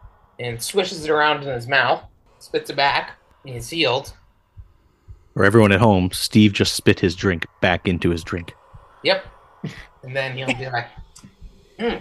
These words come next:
Speaker 1: that is good. I think I will take another." And then he will drink the potion again. And basically what this means is if I use this, uh, potion I have, I can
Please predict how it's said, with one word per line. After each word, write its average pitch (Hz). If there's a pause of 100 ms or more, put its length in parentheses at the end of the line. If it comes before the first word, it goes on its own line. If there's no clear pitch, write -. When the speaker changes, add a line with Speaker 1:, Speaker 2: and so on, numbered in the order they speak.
(140)
Speaker 1:
that 143
is 147
good. 202
I 131
think 156
I 156
will 156
take 170
another." 190 (280)
And 135
then 139
he 139
will 123 (100)
drink 151 (100)
the 139
potion 139
again. 123 (1120)
And 117 (220)
basically 147
what 127
this 123
means 131
is 120 (340)
if 151
I 143
use 143
this, 127
uh, 117 (560)
potion 185
I 120
have, 117
I 123
can 120